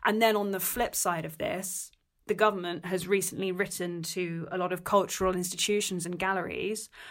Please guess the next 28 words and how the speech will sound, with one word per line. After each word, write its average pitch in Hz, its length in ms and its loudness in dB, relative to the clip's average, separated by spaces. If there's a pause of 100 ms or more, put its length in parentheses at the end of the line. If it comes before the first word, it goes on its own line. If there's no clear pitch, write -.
threatening 208 540 2
to 208 380 0
withdraw 208 420 2
funding 214 420 0
from 165 280 -2
them, 196 400 -4 (260)
um, 196 400 2
if - 240 -2
they 196 160 2
make 190 280 -4
decisions 185 520 -4
which 190 220 -2
are, 180 160 4
quote 202 300 2
unquote, 190 600 0
motivated 196 760 2
by 185 160 2
activism 175 680 0
or 175 140 -4
politics. - 1000 -4 (360)
Um, 190 600 2
so 220 140 2
Culture 254 280 4
Secretary 208 460 2
Olive 196 240 2
Dowden 202 440 0
has 180 180 -4
said 190 340 2